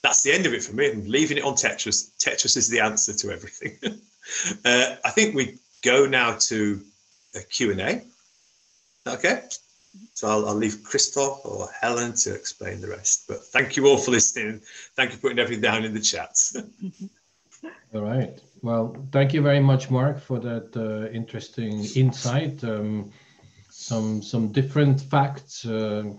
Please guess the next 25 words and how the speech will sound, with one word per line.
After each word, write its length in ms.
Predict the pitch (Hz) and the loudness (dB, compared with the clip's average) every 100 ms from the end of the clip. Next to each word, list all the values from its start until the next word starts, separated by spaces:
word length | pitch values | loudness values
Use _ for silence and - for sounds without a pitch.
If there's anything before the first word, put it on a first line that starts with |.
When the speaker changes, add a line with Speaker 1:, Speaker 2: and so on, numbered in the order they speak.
| 120 | -12
Speaker 2:
you 140 | 127 120 | -8 -6
know, 140 | 110 | -6
I 100 | 104 | -6
think 280 | 104 127 127 | -8 -10 -10
it's, 200 | 101 - | -12 -10
it's, 340 | 107 - - | -12 -12 -12
uh, 200 | 110 101 98 - _ _ _ _ _ _ _ _ 190 - | -8 -8 -10 -18 _ _ _ _ _ _ _ _ -20 -20
uh, 40 | 139 127 | -18 -18
it, 220 | - 143 - | -14 -14 -10
it, 140 | 143 - | -10 -2
it's 380 | 135 - - - _ - | -2 -2 -10 -18 _ -14
an 340 | 139 139 135 | -6 2 4
interesting 540 | 160 165 151 139 147 139 | 4 4 0 2 2 4
and 100 | 131 | 4
inspiring, 800 | 127 - 131 131 131 120 117 120 | 2 2 2 4 2 2 -2 -2
um, 580 | 113 110 107 107 101 - _ _ | -2 0 -2 -2 -4 -12 _ _
idea 800 | 123 120 107 104 131 139 135 131 | -4 -4 -4 0 4 6 4 2
to 180 | - 120 | -4 -6
kind 280 | - 123 117 | -6 -6 -4
of 100 | 104 | 0
reframe 680 | 127 123 - 117 113 110 107 | 0 0 -4 -4 -2 -2 -4
the 120 | 107 | -4
idea 380 | 101 101 107 98 | -6 -8 -6 -8
of 100 | 95 | -8
stress. 640 | - - 98 - - - | -12 -12 -12 -14 -20 -20